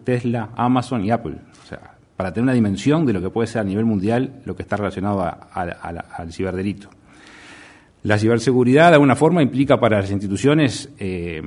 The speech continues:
necesidades de inv-, de inversión significativas y todo este trabajo colaborativo en, en, entre todas las partes. Hoy se está hablando a nivel global también ya más del concepto de ciberresiliencia,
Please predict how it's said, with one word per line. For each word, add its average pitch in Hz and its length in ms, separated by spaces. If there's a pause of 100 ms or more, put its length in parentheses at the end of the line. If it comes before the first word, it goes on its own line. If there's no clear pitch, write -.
(140)
necesidades 101 520
de 120 80
inv-, 101 200
de 104 140
inversión 104 460
significativas 92 880 (540)
y 107 140
todo 123 140
este 123 140
trabajo 113 360
colaborativo 98 640
en, 85 160
en, 95 180
entre 95 240
todas 92 160
las 85 100
partes. - 520 (760)
Hoy 165 120
se 180 60
está 160 140
hablando 147 340
a 127 60
nivel 123 280
global 123 260
también 127 280
ya 131 100
más 131 160
del 120 100
concepto 123 340
de 110 80
ciberresiliencia, 98 1120